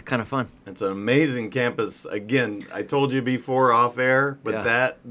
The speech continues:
Speaker 2: the, the guy that did all that decorating, it's incredible. If you
Speaker 1: Yeah.
Speaker 2: haven't been here to check it out, it is, it is awesome.
Speaker 1: Yeah, so huge shout out, man, to, uh, to Shane Grammer. So Shane Grammer is, is, uh, just this phenomenal artist, phenomenal local dude. And so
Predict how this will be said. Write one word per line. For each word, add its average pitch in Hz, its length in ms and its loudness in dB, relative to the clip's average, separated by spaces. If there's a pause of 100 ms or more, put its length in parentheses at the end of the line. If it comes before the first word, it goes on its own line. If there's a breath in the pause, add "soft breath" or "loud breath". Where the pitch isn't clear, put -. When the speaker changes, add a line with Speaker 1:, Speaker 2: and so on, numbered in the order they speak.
Speaker 2:
the, 113 160 0
the 110 180 -4
guy 123 320 2
that 131 200 0
did 123 180 0
all 113 320 2
that 135 300 0
decorating, 135 580 0
it's 120 180 -4
incredible. 101 480 0
If 98 80 -2
you 117 60 -2
Speaker 1:
Yeah. 139 140 6
Speaker 2:
haven't 156 160 4
been 160 120 4
here 151 140 2
to 127 60 -6
check 135 260 0
it 135 60 0
out, 131 260 2
it 110 100 -2
is, 95 340 -6
it 117 140 -2
is 98 300 -6 (200)
awesome. 90 340 -8
Speaker 1:
Yeah, 117 320 0
so - 180 -8
huge 180 380 -6
shout 135 460 4
out, 110 160 2
man, 107 240 0
to, 113 280 2
uh, 98 280 4
to 107 100 -4
Shane 139 540 4
Grammer. 101 560 0
So 110 180 0
Shane 123 300 2
Grammer 117 400 4
is, 98 180 -2
is, 101 380 -2
uh, 92 160 0
just 117 200 -6
this - 140 -6
phenomenal 104 580 2
artist, 101 340 2
phenomenal 104 460 2
local 113 300 4
dude. 101 320 0
And 90 100 -6
so 98 260 2